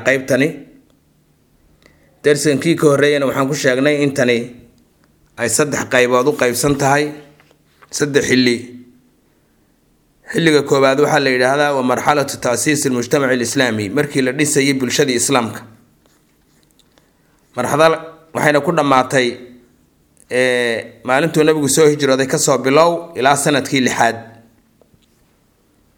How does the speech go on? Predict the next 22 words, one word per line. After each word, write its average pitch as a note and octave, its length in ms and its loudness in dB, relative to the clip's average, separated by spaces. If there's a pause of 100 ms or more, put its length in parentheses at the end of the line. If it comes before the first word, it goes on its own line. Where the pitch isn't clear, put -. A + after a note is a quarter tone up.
(920)
ee B2 80 2
hijrada B2+ 400 2
sallallahu C3 520 2
alayhi C3 240 0
wa B2 120 0
sallam. A2 320 -2 (1500)
Xilliga D#3+ 340 2
ku E3 100 -2
xigaana D3 360 2
wuxuu D3+ 180 2
ahaa C3 160 2
marxalatu C#3+ 500 0
sulxi D3+ 400 0
maca B2 160 2
al-caduw C3 460 2
al-akbar. A#2+ 460 0 (1600)
Cadowgii D#3 380 2
koowaad C#3+ 460 2
uu C3 80 2
Islaamku C3 460 0
lahaa B2+ 360 2
oo A#2 100 -2